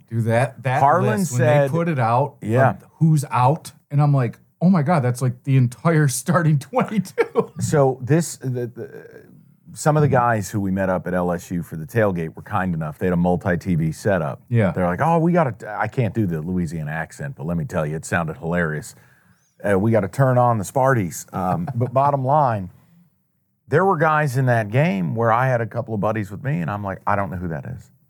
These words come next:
Speaker 2: "Oh, in, in, in at defensive tackle, Steve Nelson." I'm like, "Who? Who?"
Speaker 1: Yeah, I,
Speaker 2: Where are
Speaker 1: I,
Speaker 2: we
Speaker 1: I
Speaker 2: finding
Speaker 1: agree,
Speaker 2: people off
Speaker 1: but
Speaker 2: the street?
Speaker 1: You know what? Maybe that's Texas A and M's twelfth man.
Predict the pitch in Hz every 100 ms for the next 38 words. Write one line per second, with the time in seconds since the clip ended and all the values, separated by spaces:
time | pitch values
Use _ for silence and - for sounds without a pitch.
0 | _ _ _ _ - - 233 131 135 135
1 | 147 135 139 131 151 156 - 143 147 151
2 | 131 107 135 143 160 82 - - 147 147
3 | 113 113 131 143 - - 92 92 85 _
4 | _ _ - - _ _ _ 107 143 247
5 | - _ 104 98 92 - 110 104 - -
6 | 202 214 151 117 143 127 110 196 147 156
7 | 143 143 143 104 - - 151 262 - _
8 | _ - 175 185 165 180 202 - 151 160
9 | 160 156 131 - 165 143 147 123 143 131
10 | 127 120 - - 113 101 101 87 78